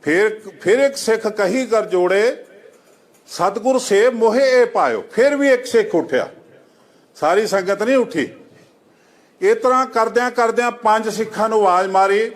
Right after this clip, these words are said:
ਪੰਜ ਸਿੱਖ ਤੰਬੂ 'ਚ ਗਏ। "ਕੇਤੀ ਬਾਰ ਭਈ ਪ-, ਪੁਨ-, ਸਤਿਗੁਰ ਪੁਨ ਤੰਬੂ ਤੇ ਬਾਹਰ ਨਾ ਆਇਓ।" ਗੁਰੂ ਸਾਹਿਬ ਬਾਹਰ ਨਹੀਂ ਆਏ।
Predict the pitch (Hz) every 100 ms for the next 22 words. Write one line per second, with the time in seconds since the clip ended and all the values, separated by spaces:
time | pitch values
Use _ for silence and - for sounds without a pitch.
0 | - - - _ _ _ _ _ - 180
1 | 214 208 226 220 - 190 185 208 214 202
2 | 214 220 220 - - - _ _ _ _
3 | _ - 208 214 233 226 208 214 226 220
4 | 185 214 - - 185 170 - 208 202 208
5 | 202 196 226 - - 240 240 233 220 220
6 | 240 240 202 180 208 226 196 190 202 208
7 | 208 - - - - _ _ _ _ _
8 | _ _ _ - 123 202 208 214 220 165
9 | 180 254 240 175 147 143 147